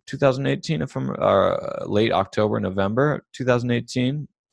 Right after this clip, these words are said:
and it sold out really quickly, did really well,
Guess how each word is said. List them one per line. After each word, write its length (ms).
and 220
it 100
sold 280
out 200
really 280
quickly, 640
did 120
really 240
well, 480